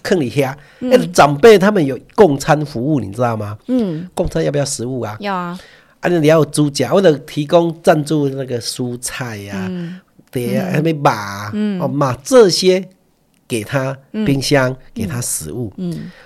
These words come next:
Speaker 1: 我们更广大的让这些长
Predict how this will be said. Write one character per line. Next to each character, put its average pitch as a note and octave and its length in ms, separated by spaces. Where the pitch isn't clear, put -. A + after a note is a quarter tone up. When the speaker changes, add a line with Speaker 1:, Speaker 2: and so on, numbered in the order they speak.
Speaker 1:
我 C3 100
们 D3+ 160
更 E3 180
广 G#2 380
大 D3+ 200
的 A#2+ 200
让 C#3+ 260
这 D3+ 160
些 C#3 160
长 F2 260